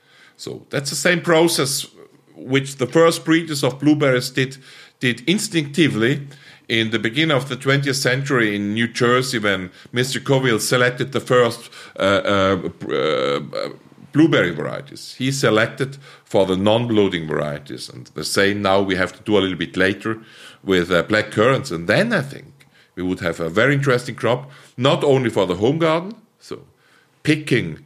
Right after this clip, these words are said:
all the berries with two hands and having them in a, in a, in a bowl and eating fruit after fruit, and not to have strix where you have to,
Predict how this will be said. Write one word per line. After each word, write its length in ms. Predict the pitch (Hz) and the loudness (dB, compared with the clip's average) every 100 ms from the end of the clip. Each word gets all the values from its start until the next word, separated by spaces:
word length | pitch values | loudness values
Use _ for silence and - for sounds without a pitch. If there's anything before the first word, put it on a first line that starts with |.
| _ _ _ _ _ | _ _ _ _ _
all 320 | 90 110 139 | 2 4 4
the 80 | 127 | 2
berries 420 | 69 101 127 139 | 2 2 0 -2
with 200 | 90 - | -8 -8
two 260 | - 135 143 | 0 4 4
hands 540 | 113 113 139 139 - - | 2 0 -2 -8 -14 -14
and 140 | 87 | -6
having 320 | 123 143 135 | -4 -2 0
them 340 | 123 117 113 - - - - | 0 0 -4 -10 -20 -20 -8
in 180 | 98 92 | -4 0
a, 180 | 87 76 | 0 -2
in 180 | 87 87 | -4 -6
a, 60 | 90 | -4
in 180 | 98 98 | -2 -2
a 80 | |
bowl 400 | 90 104 117 143 | 0 2 4 2
and 220 | 139 95 - | 0 -6 -2
eating 400 | 147 139 160 117 | -2 -2 -2 -4
fruit 400 | - 147 202 123 | 2 2 4 2
after 300 | 113 - 107 | 0 0 -6
fruit, 580 | 113 131 190 - - - _ _ - - _ - | 2 2 2 -2 -14 -20 _ _ -20 -20 _ -8
and 140 | 98 | -2
not 180 | 120 139 | 0 0
to 100 | 143 | 0
have 200 | 127 131 | 0 -2
strix 800 | - 120 143 139 - - - 104 | -2 0 2 0 -6 -4 -4 -2
where 320 | 110 113 117 | 2 2 2
you 160 | 117 | 2
have 280 | 113 110 - - | 0 -2 -4 -2
to, 200 | 98 | -2